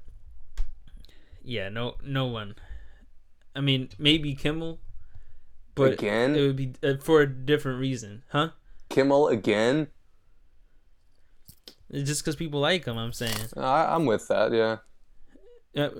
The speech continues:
Speaker 1: but I'm, obviously, anyone else, no one would be funnier. But I'm saying if someone did it, someone that someone, uh, that people liked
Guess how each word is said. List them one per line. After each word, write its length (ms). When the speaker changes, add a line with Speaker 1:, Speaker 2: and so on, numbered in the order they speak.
Speaker 1:
but 280
I'm, 240
obviously, 520
anyone 360
else, 320
no 160
one 180
would 140
be 160
funnier. 640
But 100
I'm 80
saying 280
if 100
someone 340
did 180
it, 220
someone 300
that 160
someone, 420
uh, 260
that 160
people 300
liked 500